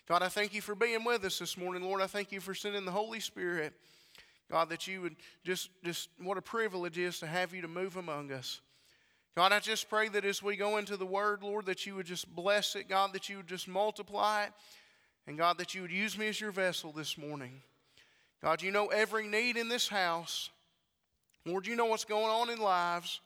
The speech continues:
And God, I just pray that you would touch through the power of your word. God, not what I would say, nothing I would do,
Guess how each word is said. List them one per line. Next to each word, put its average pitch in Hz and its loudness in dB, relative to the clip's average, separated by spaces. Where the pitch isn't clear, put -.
And 170 -6
God, 185 4
I 190 2
just 196 -6
pray 196 0
that 185 -8
you 185 -8
would 180 -4
touch - -6
through 175 -6
the 156 -6
power 180 0
of 170 -12
your 185 -6
word. 143 -4
God, 147 -2
not 170 2
what 170 2
I 175 6
would 170 -6
say, 190 2
nothing 185 -2
I 190 4
would 196 -2
do, 165 -4